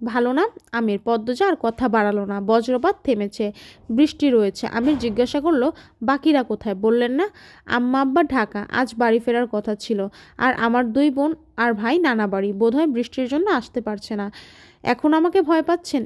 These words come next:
"একটু একটু, এটা ভালো, অচেনা মানুষকে একবারই বিশ্বাস করতে নেই।" বাসন্তী ভ্যান থেকে নেমে সামনে এগোলেন। মোর্শেদের বাড়িটা তিনি চিনেন না, তাই কোনোদিন যাবেন বুঝে উঠতে পারছেন না।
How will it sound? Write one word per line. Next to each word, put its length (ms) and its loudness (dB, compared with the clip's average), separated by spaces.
"একটু 320 -4
একটু, 420 -4
এটা 240 2
ভালো, 300 -2
অচেনা 340 -2
মানুষকে 460 -2
একবারই 420 0
বিশ্বাস 420 -2
করতে 360 -8
নেই।" 220 -6
বাসন্তী 600 2
ভ্যান 260 0
থেকে 260 2
নেমে 280 2
সামনে 440 0
এগোলেন। 360 -2
মোর্শেদের 440 2
বাড়িটা 400 2
তিনি 240 0
চিনেন 340 -4
না, 260 -6
তাই 180 2
কোনোদিন 640 0
যাবেন 480 0
বুঝে 460 0
উঠতে 280 -2
পারছেন 440 -2
না। 220 -4